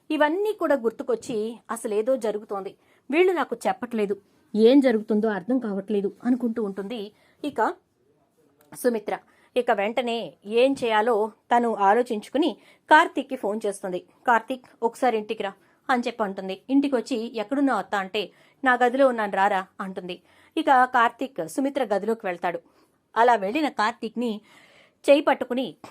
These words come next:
తన తల మీద పెట్టుకుని, "నువ్వు నాకు, నాకు తెలియకుండా ఏదో రహస్యం దాచిపెడుతున్నావని నాకు అర్థమవుతుంది.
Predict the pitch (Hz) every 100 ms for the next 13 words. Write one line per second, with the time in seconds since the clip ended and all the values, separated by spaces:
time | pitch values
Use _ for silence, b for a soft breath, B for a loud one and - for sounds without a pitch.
0 | - 269 240 240 233 320 269 214 208 -
1 | 240 151 - _ 254 262 311 277 240 -
2 | _ 277 196 226 220 220 - 247 311 311
3 | 254 247 185 220 233 240 220 247 - 302
4 | 208 202 220 269 247 226 214 196 220 208
5 | 190 175 220 208 185 180